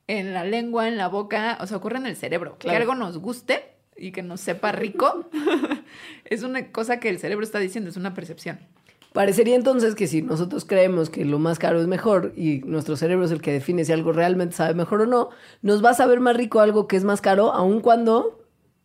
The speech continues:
Speaker 2: no
Speaker 1: No.
Speaker 2: sea más rico que otro, o incluso cuando sea el mismo
Speaker 1: <laughs>
Speaker 2: producto, pero con una etiqueta distinta.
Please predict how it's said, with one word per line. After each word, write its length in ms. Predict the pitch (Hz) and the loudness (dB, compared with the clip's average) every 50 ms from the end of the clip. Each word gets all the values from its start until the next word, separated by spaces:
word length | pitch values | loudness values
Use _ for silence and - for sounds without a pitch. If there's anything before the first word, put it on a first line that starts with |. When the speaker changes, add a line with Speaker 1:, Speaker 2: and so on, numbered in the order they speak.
| _ - | _ -4
Speaker 2:
no 280 | - 180 180 175 170 165 | -2 0 2 2 2 2
Speaker 1:
No. 60 | 160 | 2
Speaker 2:
sea 480 | 160 - 185 170 175 175 175 175 175 - - | 2 2 2 2 2 2 0 0 -2 -4 -4
más 200 | - 165 165 160 | -4 -2 -2 -2
rico 360 | 170 202 208 - 208 180 185 | -4 -4 -4 -2 -4 -4 -2
que 220 | - 170 151 139 | -2 -2 0 0
otro, 280 | 156 196 - - 226 180 | 0 0 0 2 2 2
o 60 | 196 | 2
incluso 260 | 185 175 208 226 247 | 2 2 0 0 2
cuando 140 | 247 220 190 - | 2 0 0 2
sea 100 | 220 202 | 0 0
el 40 | 202 | 2
mismo 320 | 214 233 226 233 240 240 233 | 0 0 2 2 2 2 2
Speaker 1:
<laughs> 80 | 302 | 0
Speaker 2:
producto, 640 | 240 208 208 196 202 208 - - 196 190 202 254 - - - _ _ _ _ _ _ _ _ _ _ _ - - - 254 175 | 0 0 0 2 0 -2 -2 0 2 2 2 0 -4 -10 -20 _ _ _ _ _ _ _ _ _ _ _ -20 -18 -14 -8 -2
pero 260 | 180 180 170 170 165 160 | 2 2 4 4 4 4
con 200 | 165 160 165 170 | 2 2 2 2
una 140 | 180 190 196 | 2 2 0
etiqueta 360 | 185 - - 180 170 - 170 | -2 -4 -6 -4 -2 0 0
distinta. 600 | 165 165 160 - - 294 311 311 196 165 - | 0 0 0 0 0 0 2 2 0 -4 -4